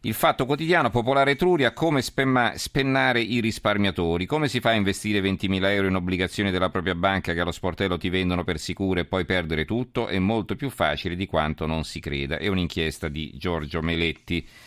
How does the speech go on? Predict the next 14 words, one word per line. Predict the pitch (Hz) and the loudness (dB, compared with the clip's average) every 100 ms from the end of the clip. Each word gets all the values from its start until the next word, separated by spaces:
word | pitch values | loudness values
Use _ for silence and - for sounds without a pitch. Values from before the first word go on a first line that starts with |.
| - - - - - - _ _ - - | -20 -20 -20 -20 -20 -20 _ _ -20 -6
Poi | - 120 113 | 0 2 4
La | 107 | 2
Sicilia, | - 117 - 135 117 92 | 0 0 0 2 4 2
Padoan, | 85 113 110 95 92 | 4 4 4 4 2
"Aiuto | 95 110 104 | 2 2 2
umanitario | 98 98 98 110 104 98 90 87 | 2 2 2 2 4 2 2 2
alle | - 92 92 | 2 2 2
vittime | 101 104 - 90 87 80 | 0 -2 -2 0 0 0
del | 87 80 82 80 | 0 0 0 0
Salva | 78 - 95 92 123 | -2 0 2 2 0
Banche". | 131 143 110 90 92 | 2 2 2 0 0
Il | 85 78 92 92 87 | -2 0 0 0 0
Secolo | - 117 101 | 0 0 0
diciannove, | 92 95 104 98 110 110 90 71 65 - - | 0 -2 0 0 2 2 2 0 -2 -8 -16